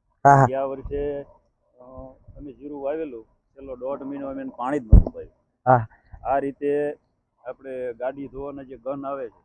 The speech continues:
Speaker 1: હા, હા, હા.
Speaker 2: પંપ ને ગન.
Speaker 1: હા, અત્યારે પંપ
Speaker 2: હા.
Speaker 1: પણ એવા આવી ગયા છે ને.
Speaker 2: એના વડે અમે છે ઈ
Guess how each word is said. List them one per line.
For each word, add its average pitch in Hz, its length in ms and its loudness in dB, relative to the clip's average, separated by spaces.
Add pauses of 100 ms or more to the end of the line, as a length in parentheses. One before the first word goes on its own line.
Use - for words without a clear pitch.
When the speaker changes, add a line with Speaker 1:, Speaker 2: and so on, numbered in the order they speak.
(180)
Speaker 1:
હા, 127 180 10
હા, 120 160 8
હા. 101 200 2 (400)
Speaker 2:
પંપ 131 240 -8
ને 117 140 -10
ગન. 113 260 -6 (260)
Speaker 1:
હા, 143 140 12
અત્યારે 180 280 12
પંપ 190 280 10
Speaker 2:
હા. - 80 -2
Speaker 1:
પણ 190 180 10
એવા 185 200 12
આવી 190 180 12
ગયા 202 200 10
છે 226 140 4
ને. 208 200 0
Speaker 2:
એના 147 220 -6
વડે 143 260 -4
અમે 143 200 -12
છે 143 100 -10
ઈ 143 300 -8